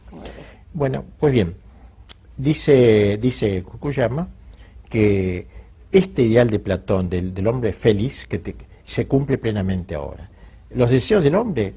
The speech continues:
Speaker 2: a través de la economía liberal. Porque la economía liberal me permite tener más dinero y por tanto ju-, juntar más mis deseos.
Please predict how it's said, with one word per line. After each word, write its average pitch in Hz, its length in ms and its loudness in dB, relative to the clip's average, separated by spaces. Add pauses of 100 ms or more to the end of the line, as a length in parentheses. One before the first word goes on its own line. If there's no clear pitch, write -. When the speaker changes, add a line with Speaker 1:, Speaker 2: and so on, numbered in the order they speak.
(120)
Speaker 2:
a 113 100 -2
través 107 520 -2 (340)
de 107 360 0
la 120 120 0
economía 107 560 -2
liberal. 85 400 -4 (480)
Porque 135 320 -4
la 123 120 -6
economía 117 340 -2
liberal 147 300 2
me 127 100 -2
permite 101 400 -6
tener 92 220 -6
más 123 120 -4
dinero 190 540 0
y - 100 -4
por - 140 -4
tanto 117 240 -4
ju-, - 140 -16 (100)
juntar 113 480 -2
más 104 140 2
mis 98 120 0
deseos. 156 560 4